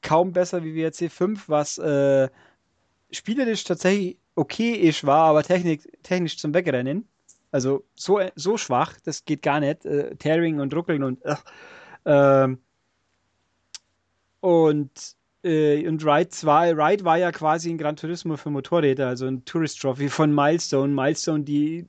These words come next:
die vieles können, äh, was wünschenswert wäre, nämlich pünkt viel abarbeiten vielleicht, aber die halt das Gegenteil von technisch ausgereift und super sind.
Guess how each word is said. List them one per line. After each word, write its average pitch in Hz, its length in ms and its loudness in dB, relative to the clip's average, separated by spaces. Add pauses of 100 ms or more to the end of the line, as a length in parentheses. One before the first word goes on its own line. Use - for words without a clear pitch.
(120)
die 156 260 -4
vieles - 800 -2
können, 180 640 -2
äh, 160 440 -2
was 160 300 -4
wünschenswert 165 880 0
wäre, 151 180 2
nämlich 151 420 -2 (500)
pünkt 208 440 2
viel 190 600 -2
abarbeiten 165 920 0
vielleicht, 143 560 0
aber 147 360 4
die 147 220 0
halt 147 300 0
das 147 140 -10
Gegenteil 151 440 2
von 143 380 -4
technisch 156 600 -4
ausgereift 143 680 -2
und 135 120 -8
super 135 260 -6
sind. 123 280 -6